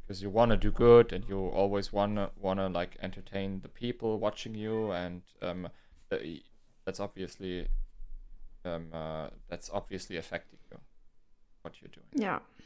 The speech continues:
Speaker 2: it is.
Speaker 1: Is it same, is it the same for, like, an any percent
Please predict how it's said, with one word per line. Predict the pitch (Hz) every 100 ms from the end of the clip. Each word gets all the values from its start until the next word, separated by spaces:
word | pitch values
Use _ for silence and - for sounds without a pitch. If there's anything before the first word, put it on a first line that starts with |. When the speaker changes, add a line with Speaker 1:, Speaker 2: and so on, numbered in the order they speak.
| - - - -
Speaker 2:
it | - -
is. | - 160
Speaker 1:
Is | 160
it | - - - - _ -
same, | 117 143 156 160 190 - _ - - -
is | 143
it | 135
the | 107
same | - 110 107 127 143 156 - - _ _ _ _ _ _ - _ _ -
for, | 113 113 113 - - _ -
like, | 104 110
an |
any | 78 110
percent | - 147 - 143 147 151 -